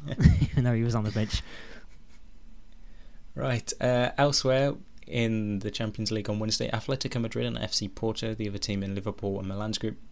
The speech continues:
Speaker 2: drew nil nil. Borussia Dortmund.
Speaker 1: Surprise, surprise.
Speaker 2: Yes.
Speaker 1: <laughs>
Speaker 2: Uh, Dortmund. Go on.
Speaker 1: Although, if you see,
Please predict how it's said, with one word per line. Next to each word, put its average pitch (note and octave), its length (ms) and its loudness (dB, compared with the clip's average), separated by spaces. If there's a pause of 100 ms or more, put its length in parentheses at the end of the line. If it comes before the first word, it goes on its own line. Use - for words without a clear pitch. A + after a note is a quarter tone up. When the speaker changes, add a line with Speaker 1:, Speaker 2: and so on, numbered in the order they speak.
(160)
Speaker 2:
drew G#2 260 0
nil G2+ 340 2
nil. G2 420 -2 (640)
Borussia - 340 2
Dortmund. C3+ 300 0 (460)
Speaker 1:
Surprise, A2+ 460 -2
surprise. D3+ 300 2
Speaker 2:
Yes. - 380 2 (460)
Speaker 1:
<laughs> - 180 2
Speaker 2:
Uh, G#2+ 260 6 (360)
Dortmund. C#3+ 420 6 (400)
Go C#3 100 2
on. C3+ 100 4
Speaker 1:
Although, A#2+ 260 2 (200)
if B2 140 4
you B2+ 80 6
see, D#3+ 260 4